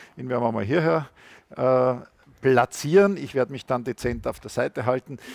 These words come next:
Äh, ist unter anderem Experte für Gewerbe und Handel, wo er auch auf akademischer Basis sehr viel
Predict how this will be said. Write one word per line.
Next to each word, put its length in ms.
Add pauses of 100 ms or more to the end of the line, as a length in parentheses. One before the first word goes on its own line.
(200)
Äh, 400
ist 140
unter 400
anderem 300
Experte 420
für 180
Gewerbe 380
und 160
Handel, 420
wo 120
er 100
auch 360
auf 220
akademischer 540
Basis 500
sehr 120
viel 260